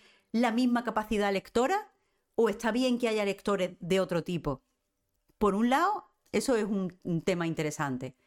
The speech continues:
Continúa Tones, eh, que según un estudio reciente de la Fundación B B V A, eh, elaborado por investigadores españoles con datos internacionales del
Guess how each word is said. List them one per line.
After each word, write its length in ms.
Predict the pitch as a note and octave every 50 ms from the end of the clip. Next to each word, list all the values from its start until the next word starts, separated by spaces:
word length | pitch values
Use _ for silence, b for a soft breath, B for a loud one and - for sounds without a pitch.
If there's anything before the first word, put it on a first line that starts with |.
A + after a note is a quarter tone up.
| b b b b b b b b b
Continúa 480 | - A#3 A3+ A#3+ B3+ C4+ D4 C4 G#3+ -
Tones, 440 | E3 D3+ D3 D3 F3 - - - _ _ _ _ _ _ _ _ _
eh, 340 | - A3+ A3 G#3+ G#3 G#3 G3+
que 120 | - A3
según 460 | G#3+ - A3 G#3 A#3 C4+ D4+ D#4+ D#4 C4
un 100 | D4+ C#4+
estudio 280 | C#4 - C4 C4 B3+ A#3+
reciente 360 | A3+ - - G3+ E3 E3 E3+
de 80 | E3+
la 80 | E3 E3
Fundación 480 | - F#3+ F3 E3+ - - A3 A3+ A#3+ A#3
B 120 | A#3 A3
B 140 | G3 G#3+ G3+
V 220 | G3+ F#3 F3+ E3+
A, 240 | F#3+ A#3+ D#4+ F#4+ b b b b b b b b b -
eh, 500 | G3 F#3 F3+ F3 F3 E3+ D#3+ D#3+ - - - _ _ _ - - - -
elaborado 480 | - G#3+ G#3 F#3+ F#3+ F#3+ G3 G#3+ B3
por 100 | A3+ B3
investigadores 520 | B3 A#3+ A#3 A3+ - A3 A3 G#3+ G#3+ G#3+ G3+
españoles 420 | G#3 - G#3 F#3 F3 E3 D#3+ E3 D#3+
con 160 | - F3 E3+
datos 180 | F3+ F#3+ A#3+
internacionales 760 | A#3 - B3 A3+ A3 A3 - A3 G3 F3 E3 D#3 D3+ D3 D3 D3+
del 500 | F3 E3+ D#3+ D#3+ D3+ D3 D3+ D3+ D3+